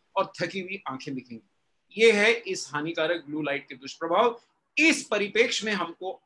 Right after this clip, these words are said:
Omni Active का ये presentation देखना है। चलिए,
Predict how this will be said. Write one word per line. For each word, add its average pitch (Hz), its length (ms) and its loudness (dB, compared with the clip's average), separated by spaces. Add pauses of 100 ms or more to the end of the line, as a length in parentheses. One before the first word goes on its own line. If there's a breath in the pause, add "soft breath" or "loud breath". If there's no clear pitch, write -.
Omni 175 240 -6
Active 165 360 -8
का 147 80 -4
ये 139 120 -4
presentation 135 680 -12
देखना 127 300 -8
है। 180 240 -2 (320)
चलिए, 220 340 4